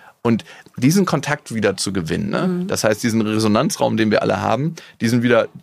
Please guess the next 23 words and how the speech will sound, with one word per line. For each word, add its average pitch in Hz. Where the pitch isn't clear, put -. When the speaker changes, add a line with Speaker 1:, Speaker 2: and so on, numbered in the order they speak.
Speaker 1:
wahrzunehmen 151
Speaker 2:
Mhm. 226
Speaker 1:
und 117
dann 165
anfangen 123
einzuordnen. 92
Was 104
ist -
das 123
da 95
gerade 87
und 110
was -
will 104
es 101
mir 101
sagen? 95
Und 101
das -
kann 127
ich 120
halt 107
nicht 123